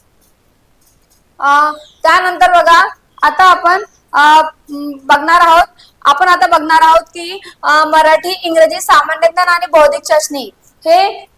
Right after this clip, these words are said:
प-, प्रश्न बघा, आपल्याला पंधरा क्वेश्चन आपल्याला तीस गुणांसाठी असणार आहे, ठीक आहे. त्यानंतर आपल्याला यामध्ये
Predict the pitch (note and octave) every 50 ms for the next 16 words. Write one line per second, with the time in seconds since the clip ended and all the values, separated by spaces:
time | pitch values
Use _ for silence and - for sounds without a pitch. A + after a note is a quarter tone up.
0 | _ - D4+ D4+ D#4 D#4+ D#4 D#4 D4 - - E4+ E4+ E4 E4+ F4+ F4 F4 E4 E4
1 | E4+ D#4+ D4+ D4+ D4+ D4 D4+ D4+ D#4+ D#4+ D#4 D#4 F4 F4+ F4 F#4+ F4+ F4+ - F4+
2 | F4 E4+ E4+ - E4+ E4 E4+ F4 F4+ E4+ - - G4 F#4+ D#4+ D4 F4 F4 F4 F4+
3 | F4 F4+ E4+ F4 F4 E4+ E4+ E4+ E4+ E4+ E4 E4 E4 E4+ E4 E4 E4 _ _ E4+
4 | _ _ _ - E4+ E4+ E4 F#4 F#4 F4+ F4 F4+ F#4 F#4+ - _ _ _ _ -
5 | E4+ E4+ E4+ E4+ F4+ F4+ F4+ F4+ F4+ F4 F4 - F4 F4 F4 F4 F4 F4 E4+ E4+
6 | E4 E4 E4+ F4 F4 F4 F#4 - _ -